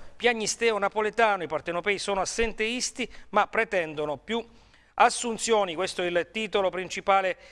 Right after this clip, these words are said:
di Libero che parla del solito vecchio vizio. E poi il volantino che imbarazza i democratici,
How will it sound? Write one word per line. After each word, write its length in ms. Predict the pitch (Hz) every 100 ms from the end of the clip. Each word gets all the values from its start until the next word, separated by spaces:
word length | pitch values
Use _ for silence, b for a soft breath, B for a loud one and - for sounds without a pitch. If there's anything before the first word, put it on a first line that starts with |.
| B
di 160 | 151 196
Libero 420 | 214 175 175 160
che 140 | 165
parla 360 | - 196 180 175
del 120 | 165
solito 500 | - 190 160 147 151
vecchio 600 | 156 175 - 185 170 - - _ _ _
vizio. 600 | 180 220 - 170 131 -
E 120 | 226
poi 280 | 220 185 151
il 80 | 147
volantino 720 | 185 220 196 233 226 214 185 B B
che 100 | -
imbarazza 520 | 208 196 214 214 -
i 20 | 202
democratici, 720 | 220 233 254 269 254 - 208